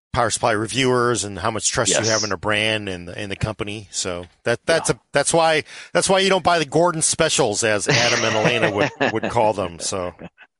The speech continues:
Speaker 1: It came with a case. It must be good.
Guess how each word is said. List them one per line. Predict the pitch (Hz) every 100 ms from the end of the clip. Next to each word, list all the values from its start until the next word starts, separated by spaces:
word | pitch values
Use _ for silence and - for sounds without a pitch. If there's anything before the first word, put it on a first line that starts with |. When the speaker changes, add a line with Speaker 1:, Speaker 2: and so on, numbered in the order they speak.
| _ _ _ _ _ - -
Speaker 1:
It | 214 -
came | 254 269
with | 269
a | 269
case. | 247 285 254 - -
It | 196
must | 226 226 -
be | 180
good. | 127 175 226 175 202